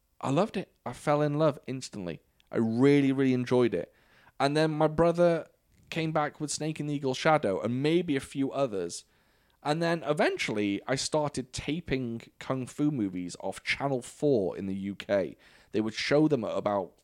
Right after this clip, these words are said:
one A M or two A M. And they would show Jackie Chan films like Project A, Police Story, Wheels on Wheels, Dragons Forever, et cetera. And I would just record them, and I'd just watch them the next day. And eventually I fell in love with Jackie Chan. I just loved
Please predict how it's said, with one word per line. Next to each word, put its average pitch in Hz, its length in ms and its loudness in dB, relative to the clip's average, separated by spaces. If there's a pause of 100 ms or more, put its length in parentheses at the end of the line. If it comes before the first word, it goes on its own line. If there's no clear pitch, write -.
(260)
one 123 320 6
A 123 160 4
M 98 300 2 (140)
or 95 140 -4
two - 240 -2
A 98 140 0
M. 90 220 -6 (340)
And 120 100 -4
they 113 40 0
would 107 100 -6
show 131 140 0
Jackie 120 320 -2
Chan 120 240 -4
films 98 260 -6
like 78 140 -8
Project 101 380 -4
A, 95 160 0
Police 92 340 -8
Story, 92 340 -4
Wheels 92 300 -4
on 90 140 -6
Wheels, 90 260 -6
Dragons 90 320 -8
Forever, 87 320 -6
et 80 120 -6
cetera. 147 360 -2 (480)
And 131 100 2
I 160 60 6
would 190 100 4
just 254 160 -4
record 254 420 2
them, 98 280 0
and 139 120 -2
I'd 156 120 0
just 151 140 -4
watch 214 260 0
them 147 120 0
the 113 60 0
next 117 280 -4
day. 135 280 0 (300)
And 135 220 -2 (280)
eventually 170 400 2
I 117 40 0
fell 135 180 4
in 117 80 0
love 113 140 2
with 101 100 -4
Jackie 117 240 0
Chan. 92 480 0
I 110 80 -2
just 110 220 -6
loved 117 500 2